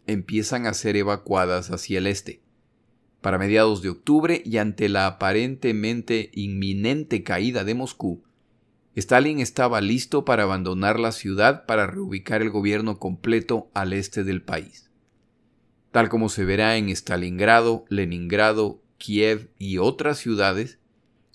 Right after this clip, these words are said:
ante la llegada de los alemanes, incluso la población civil era forzada a sumarse a la defensa de las ciudades cavando trincheras,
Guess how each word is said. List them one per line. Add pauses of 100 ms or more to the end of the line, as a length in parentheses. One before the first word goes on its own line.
(100)
ante
la
llegada
de
los
alemanes,
incluso
la
población
civil
era
forzada
a
sumarse
a
la
defensa
de
las
ciudades
cavando
trincheras,